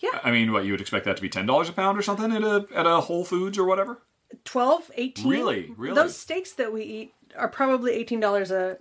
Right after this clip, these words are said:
Speaker 1: pound steaks.
Speaker 2: Wow.
Speaker 1: Yeah.
Speaker 2: And we're, and for us, because we buy them all at once, in bulk, effectively.
Speaker 1: Yep.
Speaker 2: Um, literally, it's, wow, okay.
Speaker 1: Yep.
Speaker 2: I, I didn't know that.
Speaker 1: I mean, even just buying hamburger now at Walmart is,
Speaker 2: Mm-hmm.
Speaker 1: is six dollars a pound.
Speaker 2: Oh, wow.
Speaker 1: I, uh, well, actually, I,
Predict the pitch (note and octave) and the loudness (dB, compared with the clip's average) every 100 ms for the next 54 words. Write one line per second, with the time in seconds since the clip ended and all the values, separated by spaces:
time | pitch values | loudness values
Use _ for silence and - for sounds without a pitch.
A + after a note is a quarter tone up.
0 | _ - G3+ F#3 - - - - - G#2+ | _ -8 -8 -8 -12 -18 -20 -20 -20 -2
1 | G#2+ B2+ D#3+ D#3 G#2 E2 D2+ - - A2 | 4 6 8 8 6 2 -4 -10 -8 -4
2 | A#2 A#2+ A#2+ A2+ C3 B2+ B2 - A#2 B2+ | -2 0 0 0 4 6 6 2 -2 0
3 | B2 A#2+ A#2+ A2+ A2+ A2+ G#2+ G2+ G2+ C3 | 0 2 2 2 0 -2 -2 -4 -6 -2
4 | C#3 D3 D3 E3+ - - - G#2 G#2 F2+ | -2 2 4 4 2 -14 -12 -8 -6 -6
5 | G2 F#2 F2+ F#2+ - - _ _ - G#2 | -8 -8 -6 -4 -6 -8 _ _ -4 0
6 | G#2 F#2+ F#2 F2+ F2 G2 G#2+ G2 F2+ F2 | 2 2 0 -2 -8 -6 -4 -2 -4 -6
7 | F2+ F#2 - - - G2+ D3+ G2+ F#3 D#3 | -8 -8 -8 -8 -2 4 6 6 2 -2
8 | G#3 - - G#3+ F#2 F#2+ - D3+ A2+ A#2+ | -4 -12 -8 -6 -6 -4 -4 -2 0 2
9 | B2 B3+ C4 D4 D#4 C#4 B3+ A#3 G3 B3 | 4 4 4 2 -2 -2 0 0 -2 0
10 | D4 F3+ F3 F#3+ G3+ F#3+ C4 - - - | 0 0 -2 -4 -2 0 2 0 -2 -12
11 | - _ _ _ _ _ G#3 G3 G3 A3 | -20 _ _ _ _ _ -2 -2 -4 -8
12 | - G3+ - F#3+ - F3+ E3+ E3+ - E3+ | -6 -6 -6 -12 -8 -8 -10 -12 -16 -16
13 | - E3+ A#2+ E3+ - - - G3 - B3+ | -12 -2 -2 -2 -8 -10 -16 -16 -8 -6
14 | - C#4+ C4 B3+ - - G#3 | -2 0 2 2 0 0 -2